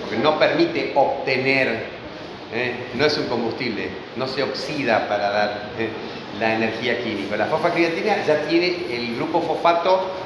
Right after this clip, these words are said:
adosado, ¿entendés? Y lo que hace es entregarlo por acción de una enzima, la fosfocreatinquinasa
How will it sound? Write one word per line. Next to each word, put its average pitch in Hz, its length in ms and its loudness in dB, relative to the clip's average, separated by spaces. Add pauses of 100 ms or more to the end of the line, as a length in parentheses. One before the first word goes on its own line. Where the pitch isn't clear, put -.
(100)
adosado, 123 880 6
¿entendés? 120 480 -2 (460)
Y - 100 -2
lo 135 180 -2
que 175 80 -2
hace 180 420 2
es 151 200 -4
entregarlo 139 760 4
por 113 140 -2
acción 131 360 -2
de 113 80 -2
una 117 140 -2
enzima, 147 420 -2
la 110 120 2
fosfocreatinquinasa 160 1200 -2